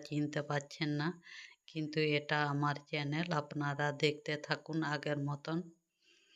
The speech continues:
আলুগুলো ভাজা হয়ে গেছে লাল লাল করে, এবারে তুলে নিচ্ছি। এবারে দুটো বড় সাইজের পেঁয়াজ কেটে রেখেছিলাম, সেই পেঁয়াজটা ভালো করে ভেজে নেব।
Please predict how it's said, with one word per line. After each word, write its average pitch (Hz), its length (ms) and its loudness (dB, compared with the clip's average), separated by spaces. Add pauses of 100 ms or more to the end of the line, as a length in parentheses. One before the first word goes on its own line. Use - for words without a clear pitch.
(320)
আলুগুলো 170 520 4
ভাজা 165 360 10
হয়ে 170 220 10
গেছে 170 320 8
লাল 165 340 8
লাল 156 260 4
করে, 165 260 4 (120)
এবারে 151 380 4 (120)
তুলে 156 340 4
নিচ্ছি। 156 500 2 (600)
এবারে 160 480 4
দুটো 160 540 0 (260)
বড় 156 320 2
সাইজের 160 600 6
পেঁয়াজ 160 360 6 (100)
কেটে 156 300 2
রেখেছিলাম, 156 720 4 (500)
সেই 160 340 4
পেঁয়াজটা 156 800 2 (460)
ভালো 151 320 2
করে 151 360 -2
ভেজে 147 420 6
নেব। 147 240 2